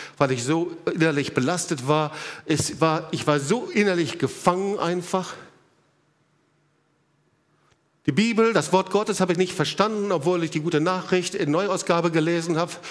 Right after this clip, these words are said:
für Teenager. Ich war richtig wie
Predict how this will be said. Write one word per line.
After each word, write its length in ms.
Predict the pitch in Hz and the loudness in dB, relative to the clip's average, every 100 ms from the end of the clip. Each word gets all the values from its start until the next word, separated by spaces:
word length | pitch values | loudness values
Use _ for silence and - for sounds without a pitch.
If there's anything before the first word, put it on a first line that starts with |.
| - | -16
für 420 | - 139 139 135 | -4 2 2 2
Teenager. 640 | - 214 196 185 - 170 151 - - - _ _ _ _ _ _ _ _ _ _ _ _ _ _ _ _ | 0 0 0 0 2 2 0 -10 -18 -20 _ _ _ _ _ _ _ _ _ _ _ _ _ _ _ _
Ich 160 | 139 - | -2 2
war 380 | 147 139 - - 107 | 2 0 -12 -10 -2
richtig 540 | 147 160 - 156 - - - | 0 0 0 -2 -2 -14 -18
wie 420 | 107 131 143 151 | -4 -2 0 -4